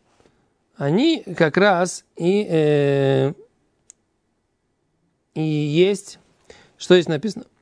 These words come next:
Раби Иуда говорит, «Хахоми мой время, бесод или раба сисатоман». Мудрецы говорят, «Добавляем тамун». А Раби Иуда говорит, что, э, пратли тамун,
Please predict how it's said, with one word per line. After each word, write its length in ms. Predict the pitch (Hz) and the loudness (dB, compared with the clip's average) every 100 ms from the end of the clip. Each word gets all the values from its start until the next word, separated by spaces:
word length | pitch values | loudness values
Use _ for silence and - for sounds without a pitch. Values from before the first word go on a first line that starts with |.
| _ | _
Раби 320 | 156 196 190 | 2 2 0
Иуда 180 | 214 190 | 2 2
говорит, 420 | 165 156 190 214 _ _ _ _ _ _ _ _ _ _ - | 2 0 -2 -6 _ _ _ _ _ _ _ _ _ _ -20
«Хахоми 420 | - 151 214 208 | -12 2 4 4
мой 160 | 185 180 | 2 -2
время, 220 | 147 135 | -2 -4
бесод 280 | 135 185 165 | 0 0 2
или 120 | 151 | 0
раба 300 | 147 139 139 | 0 0 -4
сисатоман». 580 | - 151 151 165 170 233 - _ _ _ _ _ _ - _ _ _ _ | -6 -8 -6 -4 -4 -8 -14 _ _ _ _ _ _ -20 _ _ _ _
Мудрецы 340 | 151 165 165 208 | -2 -2 0 2
говорят, 420 | 160 156 147 - _ | 2 2 0 -8 _
«Добавляем 760 | 139 170 175 170 175 139 139 | 2 2 4 0 0 -2 -6
тамун». 440 | - 147 151 156 214 _ _ _ _ _ _ _ | -2 -2 0 -4 -8 _ _ _ _ _ _ _
А 120 | 160 | 2
Раби 260 | 170 170 185 | 2 0 -2
Иуда 240 | 277 285 | 0 0
говорит, 640 | 226 208 185 180 185 226 _ _ _ | 2 2 2 2 0 -4 _ _ _
что, 880 | - - - 170 165 160 160 160 - - | -14 -8 0 2 2 2 0 -4 -8 -10
э, 320 | 151 143 139 139 - _ _ _ _ _ _ _ _ _ _ _ _ _ _ _ _ _ _ _ _ _ _ | -4 -2 -2 -2 -6 _ _ _ _ _ _ _ _ _ _ _ _ _ _ _ _ _ _ _ _ _ _
пратли 400 | 180 220 214 160 | 2 2 0 -4
тамун, 340 | 135 131 135 | -4 -4 -6